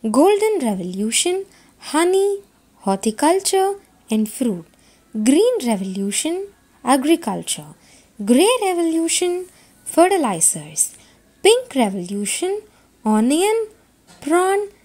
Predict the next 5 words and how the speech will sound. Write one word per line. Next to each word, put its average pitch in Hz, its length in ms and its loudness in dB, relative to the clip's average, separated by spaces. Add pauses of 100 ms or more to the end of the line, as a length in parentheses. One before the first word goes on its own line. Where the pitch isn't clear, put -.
(140)
and 311 240 0
medicine. 339 600 0 (400)
Red 285 360 4
Revolution, 247 840 -2 (420)
meat 370 460 2